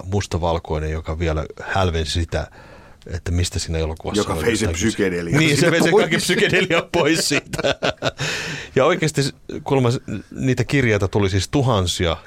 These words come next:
Speaker 1: ihmisiltä, jotka valittivat, että ei, ja senhän takia tätä ei myöskään juurikaan esitetty esimerkiksi U S A:ssa ollenkaan,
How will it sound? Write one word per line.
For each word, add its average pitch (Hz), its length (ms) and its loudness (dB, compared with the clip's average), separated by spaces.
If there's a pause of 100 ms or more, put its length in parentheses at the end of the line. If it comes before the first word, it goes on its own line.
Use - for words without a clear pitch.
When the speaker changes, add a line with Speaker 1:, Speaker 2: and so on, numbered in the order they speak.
Speaker 1:
ihmisiltä, 87 460 -2
jotka 87 220 -6
valittivat, 87 540 -4
että 82 220 -6
ei, 85 200 -4 (220)
ja 101 240 -2
senhän 92 300 0
takia - 220 -2
tätä 92 200 -2
ei 92 60 2
myöskään 90 400 -2
juurikaan 92 400 0
esitetty 90 360 -2
esimerkiksi 87 200 -4
U 87 220 0
S - 60 -10
A:ssa - 300 -6
ollenkaan, - 560 -10